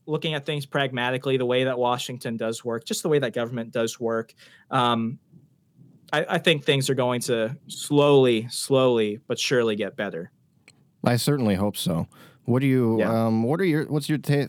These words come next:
Speaker 2: your thoughts on, um, Trump and the deficit? He talks a lot about cutting taxes,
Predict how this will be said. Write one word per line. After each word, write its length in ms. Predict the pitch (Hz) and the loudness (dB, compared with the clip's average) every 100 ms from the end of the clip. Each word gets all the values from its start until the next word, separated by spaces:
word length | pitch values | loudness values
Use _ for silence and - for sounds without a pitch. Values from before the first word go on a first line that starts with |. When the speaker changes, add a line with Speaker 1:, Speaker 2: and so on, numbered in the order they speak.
| - | -2
Speaker 2:
your 120 | 123 | -2
thoughts 300 | 131 120 - | 0 -2 0
on, 380 | 113 107 104 98 | 0 2 4 2
um, 480 | 98 95 92 92 - | 2 2 2 0 -2
Trump 400 | - 123 123 - - - | -2 0 0 -4 -12 -4
and 520 | 113 110 101 98 95 | 0 2 2 2 2
the 120 | 92 | 2
deficit? 680 | 185 - 107 - 82 - - - - - | -2 0 -2 -2 -4 -6 -10 -16 -20 -12
He 120 | - | -6
talks 320 | 98 123 123 - | -2 -2 -2 0
a 60 | |
lot 280 | 107 104 120 | 0 2 2
about 300 | 123 123 120 | 2 0 0
cutting 260 | - 120 123 | -2 0 0
taxes, 560 | 101 92 - 113 123 | 0 -2 -2 -2 -2